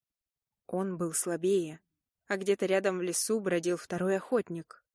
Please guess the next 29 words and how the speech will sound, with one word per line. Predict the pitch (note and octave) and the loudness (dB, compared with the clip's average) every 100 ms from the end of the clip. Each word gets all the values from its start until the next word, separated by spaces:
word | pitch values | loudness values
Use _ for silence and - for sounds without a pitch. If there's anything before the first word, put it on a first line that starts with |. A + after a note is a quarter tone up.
| _ - | _ -6
Я | E3+ | -6
точно | D#3+ F3 - E3+ | -2 0 0 0
видела | E3 E3+ E3+ E3 | 0 0 -2 -2
двоих, | E3+ F#3 E3+ D3+ - _ _ | 2 2 2 -2 -12 _ _
прежде | F#3 E3+ E3 | 0 0 -2
чем | E3 E3+ E3 | -4 -4 -4
упала | D#3+ F3 E3 | -4 -2 -2
в | D#3+ | -2
реку, | E3+ F#3+ - | -2 -2 -4
и | D#3+ | -2
сомнений | - E3+ F3 F#3+ G3 | -2 0 -2 0 0
не | G#3+ A3+ | 0 -2
было. | F3 D#3+ D#3 _ _ _ | -4 -6 -10 _ _ _
Скоро | - - F3+ F#3 | -4 -2 -2 0
он | E3 E3 | -2 -4
нас | F3 E3+ - | -6 -6 -4
найдет, | G3+ G3 D#3 E3 - _ _ | -4 0 -2 -2 -10 _ _
если | A3+ G#3 G3 | -2 0 0
так | F#3 F#3+ | -2 -2
и | G3+ | 0
будем | G#3+ F#3+ D#3 | 0 -2 0
сидеть | - E3+ E3+ D#3+ | -2 0 -2 -2
здесь, | D#3+ F#3 G#3 - - | 0 0 2 -4 -2
у | A3 | 0
реки, | G#3+ - E3 | 0 -2 -8
на | E3+ | -4
виду. | F#3 F3 D#3 - _ _ _ _ _ _ _ _ | -2 -2 -6 -12 _ _ _ _ _ _ _ _
Я | G#3+ G3 | 0 0
помогла | F#3 F#3 F3 F#3 | 0 -2 0 0